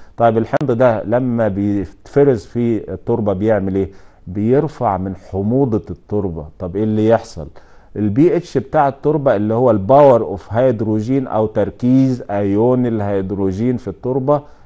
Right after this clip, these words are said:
بيعلى، وبالتالي بيكون عندي درجه الحموضه عاليه.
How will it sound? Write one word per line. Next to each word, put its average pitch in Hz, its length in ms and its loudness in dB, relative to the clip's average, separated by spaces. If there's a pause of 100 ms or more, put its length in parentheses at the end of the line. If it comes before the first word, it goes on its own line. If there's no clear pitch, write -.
(100)
بيعلى، 110 640 4
وبالتالي 113 1080 0 (440)
بيكون 104 440 -2
عندي 127 640 0 (340)
درجه 120 460 4
الحموضه 95 560 -2
عاليه. 123 460 4